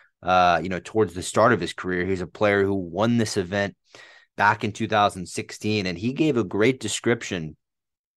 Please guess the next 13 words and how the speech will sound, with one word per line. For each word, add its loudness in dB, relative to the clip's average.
of -2
what 2
this 2
golf 2
course -4
is -10
all 2
about. 0
He -10
said, 2
and 0
I 2
quote, -4